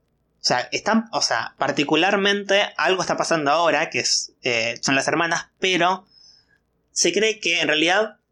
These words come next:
no es algo que pasó hace me-, eh, la, la,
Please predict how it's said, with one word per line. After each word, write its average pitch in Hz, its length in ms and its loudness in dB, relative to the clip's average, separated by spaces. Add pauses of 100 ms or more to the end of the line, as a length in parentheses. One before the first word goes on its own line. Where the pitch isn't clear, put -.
(460)
no 165 100 -2
es 185 80 0
algo 160 140 2
que 131 340 -2
pasó 135 240 0
hace 139 460 0
me-, 135 280 -2
eh, 64 360 -4 (460)
la, 139 200 -2
la, 139 160 0